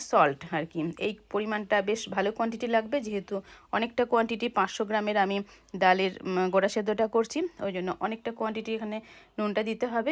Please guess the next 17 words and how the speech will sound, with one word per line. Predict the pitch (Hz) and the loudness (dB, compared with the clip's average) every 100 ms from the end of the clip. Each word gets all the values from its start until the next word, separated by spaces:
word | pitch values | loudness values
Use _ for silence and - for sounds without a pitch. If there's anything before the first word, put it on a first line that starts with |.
| 311 | 0
এখানে | - 190 185 | 0 0 0
আমি | 214 | -2
দু | 196 | -2
চামচ | 190 190 - | -2 -2 -4
পরিমাণের | 196 202 302 392 - - - - | -4 0 0 0 -6 -20 -20 -6
নুন | 196 247 196 | -2 0 0
দিয়ে | 165 | 0
দিলাম। | 165 160 160 - - | 0 -2 -4 -10 -2
এবার | 233 240 | 0 2
নুন | 226 214 | 0 0
দেওয়ার | 220 226 233 | 4 4 4
পর | 226 302 330 - - 254 | 2 2 0 -12 0 0
অল্প | 277 - 311 - | 0 -2 0 0
একটু | 226 262 370 - 196 180 | -2 -2 -4 -4 -8 2
জল | 196 185 185 | 6 6 4
দিয়ে | 175 | -2
দেবো | 170 | -2